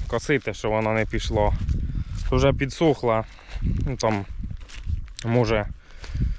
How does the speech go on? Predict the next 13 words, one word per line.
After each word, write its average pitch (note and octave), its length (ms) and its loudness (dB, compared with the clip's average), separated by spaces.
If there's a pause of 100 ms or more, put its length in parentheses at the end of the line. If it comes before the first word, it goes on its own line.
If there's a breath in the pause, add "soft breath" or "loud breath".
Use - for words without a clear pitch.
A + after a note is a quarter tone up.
(640 loud breath)
якісь A2+ 300 0
гектарів A#2 680 2 (200 loud breath)
дев'ять A#2 560 4
можна A2+ 340 2
буде A2 260 0
скосити, A2 720 0
а G#2 360 2 (640 loud breath)
решта A2 420 0
туди G2 320 -2
там F2+ 220 4 (360)
прийдеться G2+ 440 -6
або G2+ 200 -6
залишити. A2 560 -2